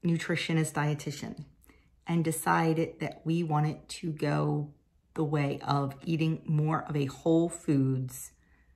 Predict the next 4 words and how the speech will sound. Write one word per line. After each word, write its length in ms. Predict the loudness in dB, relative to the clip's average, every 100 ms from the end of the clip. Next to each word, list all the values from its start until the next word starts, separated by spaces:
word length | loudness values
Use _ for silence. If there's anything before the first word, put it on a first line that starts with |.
| _ _
less 340 | 0 4 4 0
processed 760 | -4 2 2 2 -2 -2 -10 -16 -12 -2
diet. 640 | 2 2 0 -8 -14 -20 _ _ -20 -20 -20 _ _ -20 -20 _ -8
So 680 | -2 8 10 12 10 10